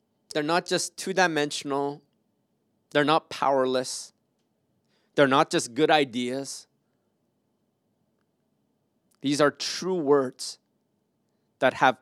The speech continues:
power in our lives, even today. For those of us who are having trouble accessing that, especially when we're going through our darkest valley, Father,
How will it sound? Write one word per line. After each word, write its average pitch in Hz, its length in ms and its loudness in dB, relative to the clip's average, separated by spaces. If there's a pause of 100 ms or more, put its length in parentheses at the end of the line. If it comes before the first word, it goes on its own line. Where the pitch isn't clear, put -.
(100)
power 147 640 -2 (1200)
in 143 100 -2
our 131 200 4
lives, 139 600 2 (460)
even 139 280 2
today. 135 540 0 (3500)
For 185 120 4
those 196 240 6
of 175 120 4
us 170 160 4
who 165 120 -2
are 147 100 8
having 151 280 2
trouble 156 480 2
accessing 165 720 2
that, 175 260 0 (260)
especially 175 680 4
when 151 180 2
we're 143 120 4
going 143 320 0
through 147 340 0
our 123 140 4
darkest 139 520 -2
valley, 139 320 0
Father, 160 640 2